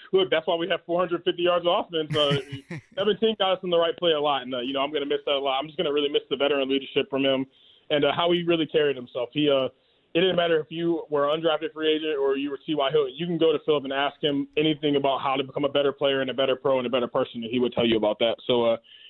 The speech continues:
Speaker 1: he was a really great leader. I'm always gonna, you know, remember that and cherish him for that.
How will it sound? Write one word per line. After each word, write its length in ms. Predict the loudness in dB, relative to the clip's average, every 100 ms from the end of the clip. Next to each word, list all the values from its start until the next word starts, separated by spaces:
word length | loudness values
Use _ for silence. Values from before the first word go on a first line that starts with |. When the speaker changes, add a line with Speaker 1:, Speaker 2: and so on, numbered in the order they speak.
| -2
Speaker 1:
he 80 |
was 100 | -2
a 60 | 0
really 160 | 0 0
great 180 | -2
leader. 240 | -2 -2 -2
I'm 100 | 0
always 220 | 2 0
gonna, 220 | -2 -4 -4
you 120 | -2
know, 100 | -2
remember 340 | 0 -2 0
that 180 | 0 -2
and 160 | -4 -12 -2
cherish 240 | 0 0
him 100 | -6
for 140 | -2
that. 160 | 0 -2